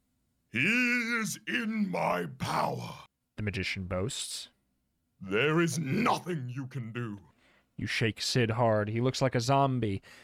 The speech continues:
Speaker 2: His eyes are glassy and has the same blank expression on his face that the gruesome heads staring at you from the cabinet have. The trance must have made Sid stronger. He easily shakes you off. He lies down and places his head under the terrible blade.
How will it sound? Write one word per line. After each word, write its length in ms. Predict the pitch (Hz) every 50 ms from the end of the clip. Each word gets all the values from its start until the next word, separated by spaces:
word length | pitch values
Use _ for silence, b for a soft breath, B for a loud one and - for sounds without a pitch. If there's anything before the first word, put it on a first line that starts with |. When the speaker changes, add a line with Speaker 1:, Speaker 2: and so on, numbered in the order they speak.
| B B
Speaker 2:
His 140 | B 123 123
eyes 240 | 139 139 139 131 131
are 60 | 131
glassy 520 | 123 135 131 131 139 143 147 143 - - 147
and 40 | 131
has 120 | 127 120
the 80 | 123 120
same 300 | - - 147 151 143 139
blank 320 | 127 135 143 147 143 -
expression 520 | - - - - - 175 170 165 - - 175
on 100 | 156 147
his 120 | 147 - -
face 280 | - 165 180 175 -
that 100 | - 151
the 60 | 160
gruesome 340 | 139 143 165 190 185 - 170
heads 240 | 135 160 180 170 -
staring 380 | - - 175 196 226 233 208 180
at 180 | 147 - - -
you 180 | 131 123 117 - b b b b b b b b b b b b _ -
from 120 | - 131
the 60 | 123 120
cabinet 440 | - - 147 156 151 104 87 -
have. 380 | - 104 90 85 82 78 - - _ _ _ _ _ _ _ _ _ _ _ _ _ _ _ _ _ _ _ _ _ _ _ _ _ _ _ -
The 60 | 127
trance 440 | - - - 131 143 147 143 - -
must 160 | 113 - -
have 80 | 101
made 160 | 101 101 98 -
Sid 260 | - - 110 104 -
stronger. 640 | - - - - 139 156 170 170 160 147 131 120
He 260 | 113 120 156 156 - -
easily 440 | - 190 220 247 226 208 208 190 170
shakes 380 | - - 202 202 202 - - 196
you 120 | 170 175
off. 220 | 196 214 214 196
He 80 | - 175
lies 500 | 151 151 151 170 190 214 233 233 214 170
down 400 | - 196 190 202 208 208 220 226
and 160 | 196 156 147
places 420 | - - 170 190 196 - - 160 147
his 180 | 143 131 123
head 240 | - 160 170 180 185
under 180 | 165 143 131 127
the 80 | 131
terrible 580 | - - - 196 220 226 220 185 151 147 147 143
blade. 580 | 139 147 151 160 175 180 185 190 175 160 156